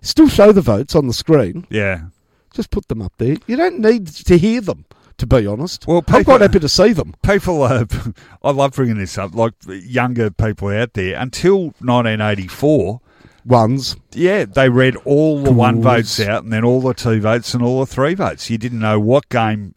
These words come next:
Speaker 2: each vote was for. It was just, like, literally, well, how many one votes would there have been? Well, in today's competition, hundred ninety-eight one
Speaker 1: How about
Speaker 2: votes.
Speaker 1: doing it like this? For the first fifteen rounds.
Speaker 2: That was a dramatic pause.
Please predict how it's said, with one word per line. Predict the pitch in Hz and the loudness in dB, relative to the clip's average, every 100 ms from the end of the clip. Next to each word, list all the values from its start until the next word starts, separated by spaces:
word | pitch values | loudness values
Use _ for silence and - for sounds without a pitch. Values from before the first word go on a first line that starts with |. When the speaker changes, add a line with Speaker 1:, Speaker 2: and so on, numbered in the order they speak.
| - | -12
Speaker 2:
each | 110 104 | -10 -8
vote | - 107 80 | -4 -4 -4
was | 95 | -10
for. | - 143 135 | -2 2 2
It | 98 | 2
was | 110 | -2
just, | - 117 - | -4 -8 -2
like, | 110 104 - | -2 -2 -6
literally, | 113 123 - 120 107 104 104 98 _ _ _ _ - | -8 -6 -6 -6 -4 -4 -6 -10 _ _ _ _ -12
well, | 104 | -6
how | 131 | -6
many | 123 110 | -4 -4
one | 117 127 | -4 -2
votes | 120 107 - | -4 -6 -8
would | 101 | -12
there | 95 | -10
have | 87 | -10
been? | 85 87 87 - | -10 -12 -14 -8
Well, | 107 92 78 _ | -6 -6 -10 _
in | 104 104 82 | -14 -12 -12
today's | 101 104 131 127 | -8 -4 -2 -4
competition, | 95 87 - 92 - 117 110 _ _ _ _ _ _ _ - | -12 -12 -12 -12 -10 -10 -12 _ _ _ _ _ _ _ -8
hundred | 113 127 113 104 | -2 0 0 -4
ninety-eight | 104 113 117 110 117 95 | -2 -2 -2 -2 -4 -4
one | 117 135 | -6 -4
Speaker 1:
How | 143 | -2
about | 196 | 0
Speaker 2:
votes. | 214 | 0
Speaker 1:
doing | 196 175 | -2 -4
it | 156 | -4
like | 127 | -6
this? | 143 - - _ _ | -8 -10 -14 _ _
For | 165 | -6
the | 147 | -2
first | 175 180 - - - _ _ _ _ _ _ _ _ _ _ _ _ _ _ _ _ _ _ | 0 2 0 -6 -20 _ _ _ _ _ _ _ _ _ _ _ _ _ _ _ _ _ _
fifteen | _ 151 - 117 101 | _ -8 -6 -6 -6
rounds. | 92 92 | -8 -8
Speaker 2:
That | 143 | -6
was | 165 110 | -4 -6
a | |
dramatic | 95 92 87 82 - | -4 -6 -6 -10 -10
pause. | 104 127 190 - | -8 -6 -10 -18